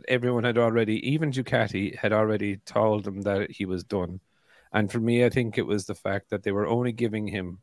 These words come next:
a one-year deal. And if you, if you look at it back to around, okay, a little bit earlier la-, this last year,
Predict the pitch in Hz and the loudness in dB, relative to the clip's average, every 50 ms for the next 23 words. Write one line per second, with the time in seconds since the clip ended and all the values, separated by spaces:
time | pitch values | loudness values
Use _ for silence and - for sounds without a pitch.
0 | _ - 104 101 98 98 98 101 98 98 98 92 92 90 87 90 95 90 90 85 | _ -4 -2 -2 -2 -2 -2 -2 -2 -2 -2 -2 -4 -4 -6 -6 -6 -6 -6 -6
1 | 85 - _ _ _ _ - - - - - _ _ _ _ - 123 123 139 175 | -8 -12 _ _ _ _ -20 -20 -20 -20 -20 _ _ _ _ -2 0 2 2 2
2 | - - - 175 156 143 131 - - - 147 151 - - - 123 107 113 143 151 | 0 0 2 2 2 2 2 -2 -4 0 0 0 0 0 -4 -4 0 2 0 2
3 | - 127 110 101 87 - - 127 156 - - - 113 104 104 107 110 113 104 92 | 2 0 0 0 0 0 -2 -2 -2 -4 -4 -4 -2 0 2 2 2 0 -2 -6
4 | 85 - _ _ 95 90 - - 92 90 90 95 107 107 101 98 98 - 104 113 | -10 -18 _ _ -10 -6 -4 -4 -2 -2 0 0 0 0 0 -2 -2 0 2 4
5 | 123 120 117 107 98 92 101 101 90 - - _ _ 104 107 95 - - _ _ | 4 4 4 4 2 2 2 0 0 -2 -8 _ _ -4 -4 -4 -6 -12 _ _
6 | _ - 101 104 95 90 - - - - 160 135 98 95 98 | _ 0 2 2 2 2 -2 -4 -2 0 2 2 2 2 0